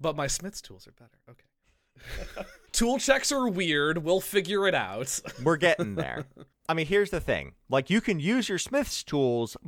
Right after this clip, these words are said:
Speaker 2: but it m-, m-, will come at a contested roll for somebody to come up on the joint.
Speaker 1: We'll use my thieves' tools then.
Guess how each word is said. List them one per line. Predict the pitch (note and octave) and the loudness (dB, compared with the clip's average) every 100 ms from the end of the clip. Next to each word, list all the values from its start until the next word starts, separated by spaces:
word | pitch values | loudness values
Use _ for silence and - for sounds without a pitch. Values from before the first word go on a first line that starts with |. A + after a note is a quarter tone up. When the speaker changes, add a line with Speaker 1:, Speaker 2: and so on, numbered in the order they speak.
| B2 | -2
Speaker 2:
but | C#3+ C3 B2 - | 2 4 2 -2
it | - C#3+ C#3+ | 2 2 2
m-, | C#3 C#3 - | -6 -8 -12
m-, | D#3 D#3 C#3+ B2+ | -14 -12 -12 -2
will | D3 E3 F#3 | 2 4 2
come | - - D#3 C#3 - | -2 0 0 0 2
at | C3 C3 | 4 4
a | C3 | 0
contested | - C3 - C3 - B2+ | -2 -4 0 -2 -2 -6
roll | A#2+ B2 | 0 0
for | A#2 B2 | 0 -6
somebody | B2+ A2 G#2 | -6 -8 -8
to | - A#2 | -12 -12
come | - G2+ | -6 -2
up | F2+ E2+ | -2 -2
on | C#2+ | -6
the | |
joint. | C#2 C2 G1+ | -10 -14 -12
Speaker 1:
We'll | C#3+ E3 | -6 -4
use | D#3 | -4
my | B2+ | -6
thieves' | - F#2 | -12 -18
tools | - F2+ | -20 -20
then. | F2 | -20